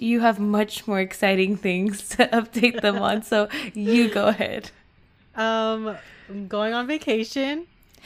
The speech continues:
Speaker 1: She's going on vacation,
Speaker 2: Yeah,
Speaker 1: y'all.
Speaker 2: so that's, that's exciting, and it's just good to just, you know, relax and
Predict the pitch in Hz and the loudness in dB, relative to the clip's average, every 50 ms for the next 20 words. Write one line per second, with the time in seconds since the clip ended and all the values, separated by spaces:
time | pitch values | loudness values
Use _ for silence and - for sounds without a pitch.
0 | - - - - - - - - - 240 240 240 240 240 240 226 - 247 247 247 | -14 -14 -8 -6 -4 -4 -4 -4 -6 -6 -4 -4 -4 -4 -6 -6 -6 -6 -6 -4
1 | 233 220 214 208 202 202 202 202 196 277 269 214 208 202 202 202 202 202 196 196 | -4 -2 -2 0 -2 -2 -4 -4 -6 -6 -6 -6 -6 -4 -4 -4 -6 -6 -6 -8
2 | 190 185 165 180 208 214 214 - - _ _ - 240 285 277 - 320 269 - - | -10 -12 -10 -6 -6 -6 -6 -8 -18 _ _ -6 -6 -6 -4 -6 -8 -10 -6 -4
3 | 208 190 190 190 185 190 190 190 190 196 196 190 190 190 185 185 185 185 185 185 | -2 -2 -2 -2 -4 -4 -6 -6 -8 -10 -10 -10 -8 -8 -6 -8 -8 -8 -10 -14
4 | - _ _ - 196 - - _ - 196 190 190 180 - - - 196 175 180 180 | -16 _ _ -18 -18 -18 -18 _ -10 -10 -10 -10 -10 -14 -18 -20 -18 -16 -18 -20
5 | - - _ _ _ _ _ _ _ _ _ _ 202 196 185 190 190 180 180 185 | -20 -20 _ _ _ _ _ _ _ _ _ _ -14 -12 -10 -10 -8 -8 -8 -8
6 | 180 180 185 185 185 180 180 185 185 175 - - - 185 170 170 170 165 160 165 | -8 -8 -8 -6 -6 -6 -6 -8 -10 -12 -14 -18 -16 -14 -12 -12 -12 -14 -14 -16
7 | 175 | -18